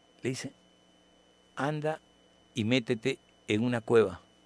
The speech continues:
y espere el paso de Dios". Una cu-, y entonces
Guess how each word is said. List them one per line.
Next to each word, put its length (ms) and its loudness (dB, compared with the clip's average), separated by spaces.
y 100 -8
espere 340 -6
el 60 -10
paso 300 -8
de 140 -6
Dios". 260 -12
Una 180 -14
cu-, 220 -20
y 120 -8
entonces 540 -12